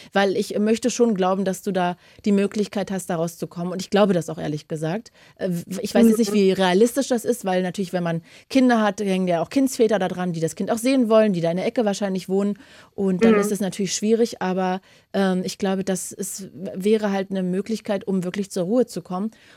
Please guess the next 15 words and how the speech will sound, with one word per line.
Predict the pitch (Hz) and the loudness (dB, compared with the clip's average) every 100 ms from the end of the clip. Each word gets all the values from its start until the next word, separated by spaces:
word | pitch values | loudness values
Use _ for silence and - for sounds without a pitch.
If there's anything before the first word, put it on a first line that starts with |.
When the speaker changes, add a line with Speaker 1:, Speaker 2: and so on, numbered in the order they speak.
| - | -8
Speaker 1:
Und | 202 208 208 | 0 2 0
vielleicht | - 202 202 208 | 0 0 0 0
wäre | 214 196 | -4 -2
das | 196 190 | -4 -4
auch | 196 | -6
ein | 190 | -4
erster | 185 202 196 | -4 -4 -6
Schritt, | - 196 - | -6 -8 -6
um | 190 185 | -6 -4
überhaupt | 175 170 202 - | -6 -6 -6 -6
dann | 180 180 | -6 -6
auch | 175 175 | -8 -8
wieder | 190 175 180 | -4 -4 -4
irgendwie | 180 185 190 | -6 -6 -4
in | 190 190 | -2 -2